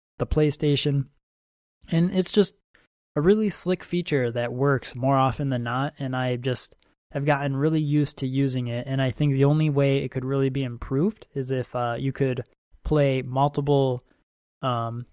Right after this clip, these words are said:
if you could play music from multiple sources at the same time, like AirPlay does.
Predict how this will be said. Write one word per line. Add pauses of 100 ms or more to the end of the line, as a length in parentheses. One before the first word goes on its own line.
(180)
if
you
could
play
music
from
multiple
sources
at
the
same
time,
like
AirPlay
does.